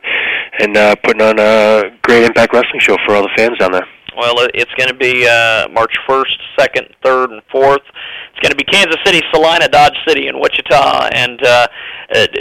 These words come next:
Speaker 2: tell me a little bit about, uh, reaction from last night at, at the pay-per-view. Uh,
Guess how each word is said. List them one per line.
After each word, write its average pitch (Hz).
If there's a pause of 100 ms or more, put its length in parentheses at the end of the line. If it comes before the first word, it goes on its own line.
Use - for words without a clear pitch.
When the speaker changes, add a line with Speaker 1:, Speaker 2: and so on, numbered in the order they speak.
(120)
Speaker 2:
tell 185
me 214
a 208
little 196
bit 185
about, 185 (120)
uh, 170
reaction 160
from 135
last 135
night 139
at, 127
at -
the -
pay-per-view. 113
Uh, 110